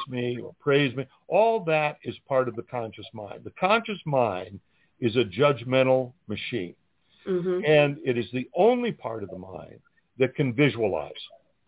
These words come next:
Speaker 1: And we can talk about that later, because visualization, the ability to visualize a
Speaker 2: Uh-huh.
Speaker 1: positive future or visualize health, affects actually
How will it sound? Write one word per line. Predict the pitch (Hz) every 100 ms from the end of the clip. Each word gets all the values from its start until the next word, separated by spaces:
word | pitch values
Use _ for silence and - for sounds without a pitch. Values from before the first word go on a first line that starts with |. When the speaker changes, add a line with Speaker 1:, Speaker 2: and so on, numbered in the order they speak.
| _ _
Speaker 1:
And | 135 139 127
we | 147
can | 143
talk | 120 147 147
about | 143 143
that | 147 143
later, | 147 123
because | 107 110 101 101
visualization, | 151 185 208 208 151 160 120 - 104
the | 107
ability | 104 160 185 180 185 175
to | 113 101
visualize | 156 202 135 107 98 92 95 - - _ _ _
a | -
Speaker 2:
Uh-huh. | -
Speaker 1:
positive | 151 175 185 180 170 -
future | 160 156 147 151
or | 131 107
visualize | 104 151 127 143 135 131 113 -
health, | 180 165 151 _ _ _ _ _ _ -
affects | 123 - - 196 - - - - _ -
actually | 190 202 147 131